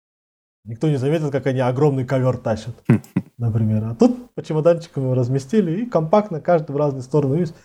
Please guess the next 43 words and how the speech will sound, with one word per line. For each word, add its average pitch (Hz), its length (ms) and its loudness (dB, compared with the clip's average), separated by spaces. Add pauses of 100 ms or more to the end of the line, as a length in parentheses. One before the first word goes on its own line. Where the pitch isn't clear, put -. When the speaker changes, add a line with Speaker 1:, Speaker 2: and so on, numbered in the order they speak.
(140)
Speaker 1:
чтоб 185 180 -6
точно 220 240 2
не 151 100 0
нашли. 127 400 -2 (1500)
Ну, 156 420 -2
так. 123 240 -4 (640)
А 160 160 -4
Безос, 247 500 -2
ну, 185 120 -4
больше 269 220 4
всего 226 200 -2
меня 185 220 -2
поразило, 160 520 -2
вот, 123 220 -6
что 135 160 -6
его 135 100 0
рассказы, 131 420 2
это 131 200 0
отступные 127 460 -2
жене. 110 280 -2
Я 143 320 0
охренел. 101 560 -2 (240)
Прям 123 260 -2
реально 127 300 -2
для 113 80 -4
меня 131 320 0
это... 120 120 -8 (380)
я 170 300 0
реально 165 440 -2
в - 40 -10
шоке. 135 400 -4 (400)
Я 170 200 2
не 165 100 -2
представляю, 165 600 0
что - 180 -6
такое 151 480 0
вот 135 180 -4
это 131 160 -4
вот 123 180 -2
тридцать 139 320 0
семь 143 220 0
миллиардов. 135 560 -2
Я, 127 260 0